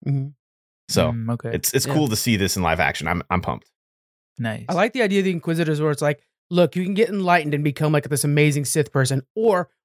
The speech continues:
Speaker 1: we could teach you how to kick somebody's ass by pushing something hard enough." It's like just teaching, like, the raw cut version of Sith techniques and how to fight with a saber just enough to slice through somebody.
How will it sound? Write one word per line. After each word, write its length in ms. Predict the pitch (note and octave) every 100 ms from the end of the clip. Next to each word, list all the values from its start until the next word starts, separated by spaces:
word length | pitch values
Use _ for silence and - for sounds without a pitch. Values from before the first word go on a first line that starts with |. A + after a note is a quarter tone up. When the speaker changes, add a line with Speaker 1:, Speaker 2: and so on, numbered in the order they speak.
| -
Speaker 1:
we 140 | G#3
could 200 | D4+ B3
teach 280 | - B3 -
you 120 | A#3+
how 160 | G3 F3
to 40 |
kick 220 | C#3+ G3+ F#3+
somebody's 380 | G3+ F#3 E3
ass 260 | D3+ D3+ C#3+ -
by 100 | C3
pushing 400 | - - F#3 F3
something 280 | E3 D3 C3+
hard 220 | D3 C3
enough." 300 | B2 B2 A#2 _ - -
It's 140 | D3+
like 240 | A3 D#3+ -
just 360 | G3 B3 C4
teaching, 280 | - A3+ G#3+
like, 160 | E3 -
the 80 |
raw 420 | C3+ C#3 E3 F3+ F3+
cut 300 | - F3+ -
version 500 | D3+ F3 D#3 D3+ C3+ _ _ -
of 180 | D#3
Sith 220 | D3+ E3+ -
techniques 500 | E3 D#3+ D#3+ C#3 - _ _ -
and 260 | E3+ D#3+
how 320 | C3 B2+ F3
to 80 | G3
fight 220 | - F#3
with 100 | E3+
a 60 | E3
saber 500 | - E3 D3+ D3 C#3+ _ _ _
just 360 | C#3+ C3 G#3+ A3
enough 240 | F#3+ F3+
to 100 | -
slice 380 | D3 - D#3+ D#3
through 160 | D3 D#3+
somebody. 520 | D3+ C3+ B2+ B2 B2